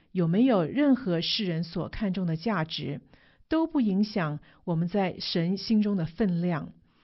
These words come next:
他给每个人的爱跟恩典都是一样的。你不用担心自己先天或是后天的条件不如人，神了解你，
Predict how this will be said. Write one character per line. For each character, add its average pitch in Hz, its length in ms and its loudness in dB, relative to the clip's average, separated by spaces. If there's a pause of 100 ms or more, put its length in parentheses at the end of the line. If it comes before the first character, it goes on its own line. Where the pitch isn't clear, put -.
(340)
他 208 140 0
给 190 140 2
每 185 240 2
个 196 100 -2
人 170 220 0
的 165 100 0
爱 208 240 2
跟 202 160 0
恩 233 300 4
典 160 280 -4 (240)
都 302 180 2
是 262 220 -2
一 156 200 -4
样 185 320 0
的。 127 200 -6 (920)
你 185 100 0
不 233 120 6
用 233 120 8
担 247 200 6
心 254 280 4
自 233 140 -2
己 170 200 0
先 226 280 2
天 233 280 4
或 226 100 0
是 202 140 -2
后 202 180 0
天 214 200 0
的 190 140 0
条 170 300 -2
件 185 260 0
不 208 140 2
如 165 180 2
人， 165 360 -2 (460)
神 220 380 4
了 180 220 0
解 165 220 -2
你， 165 280 -4